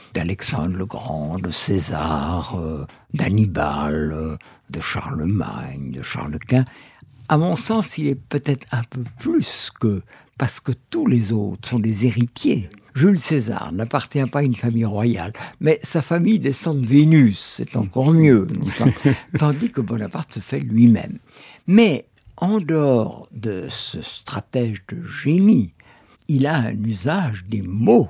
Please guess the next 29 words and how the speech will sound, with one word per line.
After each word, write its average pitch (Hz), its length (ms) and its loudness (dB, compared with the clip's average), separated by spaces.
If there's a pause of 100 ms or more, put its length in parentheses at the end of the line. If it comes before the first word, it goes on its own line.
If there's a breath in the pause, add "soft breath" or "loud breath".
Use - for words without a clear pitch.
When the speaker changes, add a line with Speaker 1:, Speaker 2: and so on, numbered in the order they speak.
(260)
Speaker 1:
qui - 120 -6
est - 120 -10
extraordinaire, 135 1160 -8
qui - 80 -2
est - 100 -4
extraordinaire. 151 720 -6 (440 loud breath)
C'est 202 400 0
un 101 180 -2
grand, 120 600 -6 (280)
grand 156 580 -6
lecteur. - 880 -10 (400 soft breath)
Il 110 220 -2
lit 131 360 0 (300)
tout 233 80 0
ce - 240 -6
qu'il 104 320 -4 (160)
trouve. 107 760 -2 (400 loud breath)
Euh, 113 120 -2 (100)
quand 143 300 0
il 110 60 -6
part 123 320 -2
pour 113 180 -6
l'Égypte, 113 480 0 (260 loud breath)
il 120 160 0
emporte 127 360 -4 (180)
quarante 170 580 -2
caisses 175 420 -2
de 123 120 2
livres. 147 640 -4